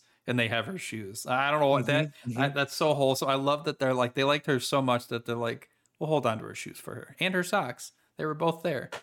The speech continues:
Speaker 1: and I love that. I don't know what it was with that, but it just them. "Yeah, here you go." And she's
Speaker 2: Best
Speaker 1: like,
Speaker 2: characters.
Speaker 1: she's like, "Yeah, thank you guys." Like, they were just friends immediately,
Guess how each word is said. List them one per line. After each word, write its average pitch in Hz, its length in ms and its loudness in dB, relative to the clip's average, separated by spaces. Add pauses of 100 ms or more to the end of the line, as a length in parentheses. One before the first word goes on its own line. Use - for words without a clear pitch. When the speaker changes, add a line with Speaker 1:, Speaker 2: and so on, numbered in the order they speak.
(320)
Speaker 1:
and 139 100 2
I 139 40 4
love 143 280 0
that. 113 280 -8
I 131 120 0
don't 151 100 -2
know 147 80 2
what 147 100 4
it 139 80 0
was 143 200 0
with 196 120 -10
that, 131 180 0
but 120 120 -4
it 127 120 -10
just 123 240 -4
them. 127 420 -2 (360)
"Yeah, 165 120 -10
here 175 100 -12
you 190 160 -16
go." 139 240 -14 (360)
And 135 120 -4
she's 156 320 0
Speaker 2:
Best - 0 -
Speaker 1:
like, 165 120 0
Speaker 2:
characters. - 480 -2 (140)
Speaker 1:
she's - 220 -8
like, 160 240 -6
"Yeah, 214 120 -6
thank 247 280 -6
you 165 40 -6
guys." 147 380 -4
Like, 139 180 -2
they 160 120 2
were 147 60 -4
just - 200 -6
friends 151 320 0
immediately, 123 640 -2